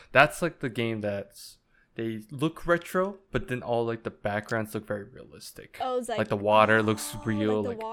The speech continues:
Speaker 2: water
Speaker 1: the,
Speaker 2: and stuff?
Speaker 1: the fencing, like, everything looks real, but then you have pixel
Speaker 2: Uh-huh.
Speaker 1: characters walking on, like,
Speaker 2: Oh, interesting.
Speaker 1: yeah. So it's, it's really interesting. Um, um, I guess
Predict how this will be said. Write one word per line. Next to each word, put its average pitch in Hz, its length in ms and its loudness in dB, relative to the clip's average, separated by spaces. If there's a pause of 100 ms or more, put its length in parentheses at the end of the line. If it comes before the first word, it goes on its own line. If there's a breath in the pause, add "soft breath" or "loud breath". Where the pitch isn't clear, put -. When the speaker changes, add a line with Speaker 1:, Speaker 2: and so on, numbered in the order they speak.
(120)
Speaker 2:
water - 80 -6
Speaker 1:
the, 269 60 -10
Speaker 2:
and 269 120 -14
stuff? 285 300 -10
Speaker 1:
the - 60 0
fencing, 113 520 -2
like, 107 240 -12
everything 127 400 -4
looks 110 160 -8
real, 107 460 -2
but 101 140 -6
then 107 200 0
you 101 120 -12
have 107 180 -8
pixel - 240 -8
Speaker 2:
Uh-huh. 110 100 -4
Speaker 1:
characters - 540 -16 (140)
walking 107 360 0
on, 104 140 -8
like, 76 200 -10
Speaker 2:
Oh, 339 120 -10
interesting. 370 460 -10
Speaker 1:
yeah. - 80 -6 (180)
So 143 140 -2
it's, - 180 -6
it's 127 180 -6
really 175 300 2
interesting. 113 500 -6
Um, 95 440 -6 (1120 soft breath)
um, - 580 -12 (180)
I - 100 -10
guess - 420 -8